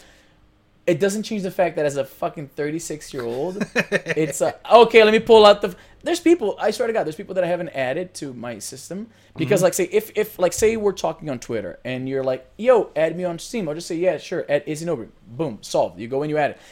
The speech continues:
Speaker 2: Right.
Speaker 1: If I'm not home and somebody asks me what's my friend code, I don't fucking know. I don't have that written a piece of paper. I have to wait till I get home to see it, by which time I forgot you asked. So
Speaker 2: Yep.
Speaker 1: there's a lot of people that have been hitting me up for a while. "Hey, add me to your friends list. Let, let's play some games."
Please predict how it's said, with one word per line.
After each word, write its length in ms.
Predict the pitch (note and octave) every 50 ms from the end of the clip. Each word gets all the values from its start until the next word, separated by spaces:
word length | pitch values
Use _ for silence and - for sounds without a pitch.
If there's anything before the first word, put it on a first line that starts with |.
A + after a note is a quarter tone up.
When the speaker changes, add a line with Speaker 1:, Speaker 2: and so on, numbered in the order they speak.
| - - -
Speaker 2:
Right. 100 | C3 G3+
Speaker 1:
If 60 | G#3
I'm 140 | C4 A#3 A3+
not 180 | B3 A#3 G#3+
home 320 | E3+ G3 G#3+ G3+ D#3 B2+ -
and 140 | - D3+ D#3
somebody 260 | - G3+ F#3 F3 E3
asks 220 | D#3+ D#3 D#3+ -
me 60 | - D#3
what's 220 | D3+ D3+ - -
my 100 | B2 B2+
friend 360 | B2 - - - A#3 A3+ -
code, 180 | - C#3+ C3+ - -
I 60 | -
don't 160 | D#4+ - A#3
fucking 360 | - - - - - - C3+ A#2+
know. 120 | A#2 B2+
I 40 | -
don't 100 | - C4
have 160 | G#3+ A#3 F#3+
that 160 | F#3 F#3+ D#3+ D3+
written 220 | D3+ D3 - D#3
a 40 | D3+
piece 240 | - - E3 - -
of 140 | - -
paper. 300 | - - A#2+ C3 - -
I 40 | E3
have 140 | E3+ F#3+ -
to 80 | - G3+
wait 180 | F#3+ G3+ F#3+
till 120 | - G3+ F#3+
I 60 | F#3+
get 100 | F#3 D#3+
home 240 | D#3 F#3+ A3+ A#3+ B3
to 80 | -
see 240 | E3 - - C#3 C#3+
it, 100 | D#3+ D#3 - - - - - -
by 120 | - G3 G3+
which 180 | G#3 G#3 G#3
time 320 | - C4+ B3+ B3 A3+ G#3+ - - -
I 140 | - - E4
forgot 400 | - - D#4+ C4+ A3+ C#4 C4 B3+
you 140 | C4+ C4+ C4+
asked. 420 | C#4 F4+ D#4 F#3+ D3+ - - -
So 180 | - - G#3 G3
Speaker 2:
Yep. 260 | - - F#3 F#3 - - _ _ - - - - -
Speaker 1:
there's 200 | - G#3+ C4+ C#4+
a 60 | C#4+ C4
lot 220 | A#3 A#3+ B3+ C4
of 100 | B3+ B3+
people 360 | A#3 A3+ B3+ - - E3+ C#3+
that 100 | D3 D#3
have 80 | E3+ F3
been 100 | - E3
hitting 260 | D#3 F3 G#3 G#3+ G#3+
me 120 | G#3 G3+
up 120 | G3+ F#3+ G3
for 200 | - - G#3+ A3+
a 60 | G#3
while. 360 | F3+ G3+ G#3 A3 B3 A3+ E3+
"Hey, 260 | D#3 G3 B3 B3 A3
add 180 | - F#3+ G3+ G3+
me 100 | G#3 G#3+
to 140 | - - -
your 220 | G#3 G3+ G3 F#3+ F3
friends 480 | F#3 - G3 G3+ G3+ F3 E3+ D#3+ -
list. 360 | - - E3 D#3+ E3 D#3+ -
Let, 220 | E3+ D#3+ D#3 D#3 -
let's 180 | D#3+ D#3 D3+
play 180 | - - - E3
some 160 | D#3+ - D#3+
games." 300 | E3+ G#3 A3 G#3 G3 F#3+